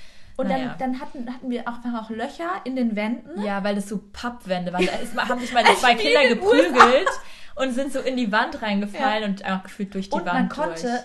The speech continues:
Speaker 1: oben von der Decke das so abnehmen.
Speaker 2: Ja.
Speaker 1: Also das, das waren wie so Kacheln. Und da haben die Leute auch drunter Sachen versteckt.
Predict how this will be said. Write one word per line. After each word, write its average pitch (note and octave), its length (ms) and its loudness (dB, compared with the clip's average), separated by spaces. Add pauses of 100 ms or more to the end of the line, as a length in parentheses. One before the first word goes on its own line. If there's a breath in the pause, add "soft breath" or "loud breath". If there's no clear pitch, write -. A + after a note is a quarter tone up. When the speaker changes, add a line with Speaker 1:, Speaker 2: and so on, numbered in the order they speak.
Speaker 1:
oben B3+ 380 -2 (240)
von A3+ 120 -10
der A3 100 -10
Decke A#3 460 -10 (260 loud breath)
das - 160 -8
so - 160 -6
abnehmen. B3+ 540 0
Speaker 2:
Ja. A#3+ 80 0
Speaker 1:
Also B3+ 100 -4
das, C4 220 -8
das G#3 140 -10
waren C4+ 200 0
wie C#4 60 -6
so A3+ 100 -4
Kacheln. C#4 480 -6 (240 loud breath)
Und B3 100 -2
da B3+ 60 -2
haben C#4 300 -6
die B3 120 -8
Leute B3 300 -2
auch A#3+ 100 -10
drunter A#3+ 300 -8
Sachen G#3+ 260 -6
versteckt. G#3 440 -8